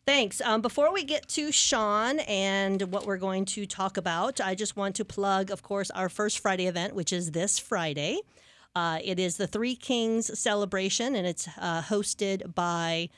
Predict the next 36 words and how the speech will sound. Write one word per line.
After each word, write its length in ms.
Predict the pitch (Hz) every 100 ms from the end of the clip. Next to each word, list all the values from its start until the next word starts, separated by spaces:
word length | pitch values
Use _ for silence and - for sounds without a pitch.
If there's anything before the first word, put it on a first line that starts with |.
| _ _ _ -
Just 300 | 180 202 -
Dance. 560 | 196 185 226 302 - - _ _
Uh, 320 | 180 165 156 156 - _
and 300 | 240 214 208
so 320 | - 208 196
we're 220 | 190 190
excited 440 | 185 - 202 220 220
to 80 | 220
have 400 | 208 196 202 190
that 140 | 190
event. 300 | 190 185 220
You 140 | 196 170
can 200 | 185 170
learn 380 | 175 180 190
more 260 | 180 175 180
about 300 | 165 170 147
the 60 | 151
details 600 | 180 190 196 185 190 185
at 140 | 170 165
our, 340 | 165 156 151 - - -
on 140 | 208
our 100 | 202
website, 460 | 208 208 - 208 208
downtown 580 | 175 185 180 185 180 170
L 200 | 170 175
K 360 | - 185 175 170
L 160 | 160
D 160 | 160 160
dot 220 | 151 -
com. 320 | 196 214 311 - - - - 220
And 400 | 240 240 233 226
if 240 | 247 233
you 100 | 240
have 220 | 226 240 269
not 280 | 311 403
yet, 420 | 226 196 180 -